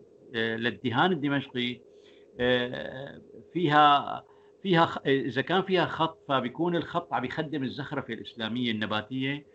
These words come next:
وبنفس الوقت الزخرفة الإسلامية النباتية هي كمان، آه، عم بتخدم الخط، يعني اثنين بشكل، آه، لوحة متكاملة، آه، في الجمالية، آه،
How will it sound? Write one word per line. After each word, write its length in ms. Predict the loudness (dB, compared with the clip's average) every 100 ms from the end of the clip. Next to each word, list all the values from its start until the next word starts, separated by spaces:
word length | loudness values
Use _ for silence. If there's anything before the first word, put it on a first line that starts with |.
| -20 -20 -20
وبنفس 340 | -6 -6 -4 -2
الوقت 440 | 0 2 2 0
الزخرفة 600 | -6 -4 -6 -4 -6 -6
الإسلامية 480 | -8 -6 -4 -2 -2
النباتية 500 | -4 -2 -2 -2 -6
هي 200 | -2 -4
كمان، 580 | -2 -2 -2 -4 -10 -16 -16 -18 -8
آه، 300 | -6 -4 -6
عم 120 | -6
بتخدم 500 | -4 -4 -2 -4 -6 -12 -20 _
الخط، 360 | -8 -2 -2 -2 -14 -20 -20 -6
يعني 400 | 0 0 0 -4
اثنين 560 | -8 -2 2 2 -2 -8
بشكل، 360 | -6 -4 0
آه، 380 | -2 -2 -4 -6 -2
لوحة 680 | 4 4 2 -2 -2 -2 -8 _ _ -12
متكاملة، 840 | -4 0 2 2 2 0 0 -4 -8 _ -20 _ _ _
آه، 300 | -6 -2 -2
في 380 | -4 -2 -2 0
الجمالية، 960 | -4 -2 2 2 2 2 2 2 -2 -8 -6
آه، 500 | -4 -2 -4 -10